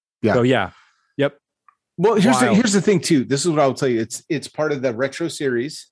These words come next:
Speaker 1: and it's
Speaker 2: Mm-hmm.
Speaker 1: not for you and me. That's the thing, right? It's
Speaker 2: Yeah,
Speaker 1: for,
Speaker 2: it's not.
Speaker 1: it's for bi-, like, the retro series is, is for you and I.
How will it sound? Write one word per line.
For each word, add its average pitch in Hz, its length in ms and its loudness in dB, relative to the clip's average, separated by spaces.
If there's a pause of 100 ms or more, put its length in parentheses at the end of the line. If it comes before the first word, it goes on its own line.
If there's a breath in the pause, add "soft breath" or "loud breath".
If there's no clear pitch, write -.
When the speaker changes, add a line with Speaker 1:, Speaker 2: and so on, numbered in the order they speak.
(680)
Speaker 1:
and 139 120 -2
it's 139 80 -4
Speaker 2:
Mm-hmm. - 80 0
Speaker 1:
not 180 140 0
for 202 220 2
you 131 220 2
and 107 100 -2
me. 92 360 -12
That's 139 220 -2
the 127 100 -10
thing, 107 340 -2 (100)
right? 113 240 0
It's - 240 -8
Speaker 2:
Yeah, 156 120 2
Speaker 1:
for, 151 180 0
Speaker 2:
it's 127 160 -2
not. 117 240 -4 (300)
Speaker 1:
it's 151 180 -4
for 180 280 2
bi-, 127 320 0
like, 143 200 0
the 135 100 -2
retro 175 460 -2
series 135 640 -2
is, 123 360 -4 (120)
is 123 140 -4
for 131 120 -2
you 117 220 2
and 107 80 0
I. 82 240 -6